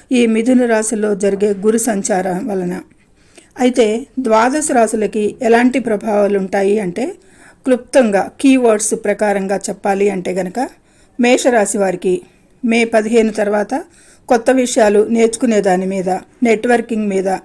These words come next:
ఎక్కువగా ప్రభావాలుంటాయి. ఎందుకంటే మేషరాశి నుంచి మిథున రాశి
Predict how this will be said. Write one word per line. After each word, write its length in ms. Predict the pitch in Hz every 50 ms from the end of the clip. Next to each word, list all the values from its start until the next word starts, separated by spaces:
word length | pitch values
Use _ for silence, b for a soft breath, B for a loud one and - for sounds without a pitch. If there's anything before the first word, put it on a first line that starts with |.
| - -
ఎక్కువగా 460 | 240 233 - 277 254 233 233 247 247
ప్రభావాలుంటాయి. 920 | 240 226 214 190 175 214 214 190 196 190 185 175 175 - 180 180 - - b b b b b b b
ఎందుకంటే 600 | 220 220 220 233 226 220 208 208 202 254 294 381 - _ _ _ - -
మేషరాశి 580 | 226 226 233 226 - 226 214 214 196 - - 208
నుంచి 360 | 190 190 - 247 226 220 -
మిథున 420 | 240 226 226 208 202 247 240 247
రాశి 500 | 226 208 190 185 - - - 185 180 -